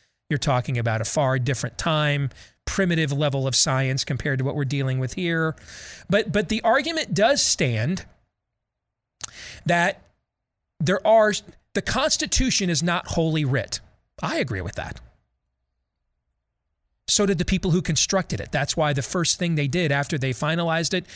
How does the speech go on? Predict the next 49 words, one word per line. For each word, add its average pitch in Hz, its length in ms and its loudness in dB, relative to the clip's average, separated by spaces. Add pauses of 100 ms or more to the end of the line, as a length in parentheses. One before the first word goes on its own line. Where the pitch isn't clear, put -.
(120)
they 269 160 4
amended 320 440 6
it. - 240 -4 (840)
They 185 120 2
amended 190 380 4
it. - 100 -8 (380)
That's 160 140 -2
the 190 80 0
first - 260 0
thing 233 140 0
they 233 100 2
did. 180 240 2
They 160 140 0
amended 160 320 0
it - 80 -10 (100)
ten 156 140 0
times. 127 440 -4 (240)
We - 60 -6
call 147 200 2
it 135 40 0
the 139 80 0
Bill 147 140 0
of 135 80 0
Rights. 120 320 -2 (760)
It's 175 140 0
not 220 220 2
holy 262 300 2
writ. 214 240 0 (440)
The, 180 100 -2
you 226 60 0
know, 190 80 2
Moses 220 420 2
didn't 262 220 -2
come 240 160 -2
down 240 220 2
from 226 120 0
Mount 220 240 0
Sinai 208 380 2
with 175 160 2
a 165 40 0
third 214 360 0
tablet 180 520 0
and 170 140 0
it 165 60 -2
was 175 160 2
the 165 80 2
U 180 160 4
S 175 100 2
Constitution. 165 720 -2